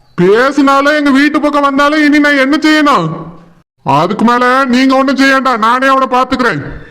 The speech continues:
என்ன பாத்துக்குவிய? இதுக்கு முன்னாடி பாக்காததா இனி பாப்பிய? பொம்பளை பிள்ளை மனசை கெடுத்துட்டு இருக்கான்னு சொல்லிட்டு இருக்கேன், வரமாட்டேன், வரமாட்டேன்னா என்ன அர்த்தம்? என் பிள்ளையோட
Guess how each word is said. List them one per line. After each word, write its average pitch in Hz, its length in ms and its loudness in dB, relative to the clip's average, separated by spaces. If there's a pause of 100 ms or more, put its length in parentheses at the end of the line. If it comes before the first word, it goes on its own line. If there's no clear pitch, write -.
(640)
என்ன 220 140 2 (100)
பாத்துக்குவிய? 294 480 0 (540)
இதுக்கு 240 240 0
முன்னாடி 294 240 0 (100)
பாக்காததா 302 520 0
இனி 302 200 -2
பாப்பிய? 302 360 0 (840)
பொம்பளை 190 440 2
பிள்ளை 285 160 2 (100)
மனசை 277 340 0
கெடுத்துட்டு 294 420 0
இருக்கான்னு 302 300 0
சொல்லிட்டு 311 300 2
இருக்கேன், 320 280 0
வரமாட்டேன், 302 480 0
வரமாட்டேன்னா 302 580 0
என்ன 294 200 2
அர்த்தம்? 320 380 0 (800)
என் 156 280 -2
பிள்ளையோட 277 400 2